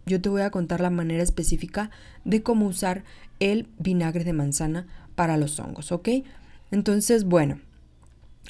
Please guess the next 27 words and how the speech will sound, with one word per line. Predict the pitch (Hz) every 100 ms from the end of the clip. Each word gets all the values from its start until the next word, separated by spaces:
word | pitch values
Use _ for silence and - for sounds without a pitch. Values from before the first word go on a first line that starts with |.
| -
eh, | 190 175 165 -
la | 202 185
forma | - 240 240
correcta | 247 226 220 220 220
de, | 220
de | 180 202
utilizarlo | 190 220 226 - 214 190 226 247 - - -
es | - 190 -
como | 214 180
antes | 175 180
te | 190
mencionaba. | 175 160 156 151 160 - - - - - - - - - -
Tomamos | 220 202 214 220
un | 226 226 -
algodón, | 180 202 269 247 294 - - - - -
vamos | 175 185
a | 196
presionar | 180 185 180 175
suavemente | 190 185 185 185 185 196
durante | 180 165 170
unos | 175 170
veinte | 208 247 262
minutos | 247 226 220 202
sobre | 202 180
la | 170
zona | 165 175 180
afectada | 180 - 180 185